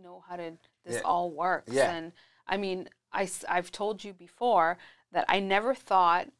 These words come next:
Speaker 1: as a woman my age that I
Speaker 2: Mm-hmm.
Speaker 1: would learn so much from a young man your
Speaker 2: Yeah.
Speaker 1: age.
Speaker 2: Okay.
Speaker 1: I, it, it's not something that I never, th-,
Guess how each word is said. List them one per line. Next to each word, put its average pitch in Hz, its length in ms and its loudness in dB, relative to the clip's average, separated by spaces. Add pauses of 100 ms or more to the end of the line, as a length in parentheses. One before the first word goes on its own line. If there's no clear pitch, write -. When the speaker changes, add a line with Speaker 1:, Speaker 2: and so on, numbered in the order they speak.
(200)
Speaker 1:
as 180 240 -2
a 185 60 0
woman 190 440 -6
my 190 240 -6
age 170 380 -10 (100)
that 185 100 -4
I 180 80 2
Speaker 2:
Mm-hmm. 180 100 -6
Speaker 1:
would 175 100 -8
learn 175 360 -4
so 196 260 -16
much 175 340 -10 (100)
from 170 240 -10 (320)
a 185 80 -4
young 180 420 -2
man 165 380 -8
your 170 220 -6
Speaker 2:
Yeah. 165 80 -8
Speaker 1:
age. 165 340 -10
Speaker 2:
Okay. 120 480 -2 (100)
Speaker 1:
I, 196 300 4
it, - 160 -2 (160)
it's 208 240 -6
not 247 220 0
something 262 400 -4
that 202 120 -2
I 185 340 2 (840)
never, 185 440 -4
th-, - 100 -16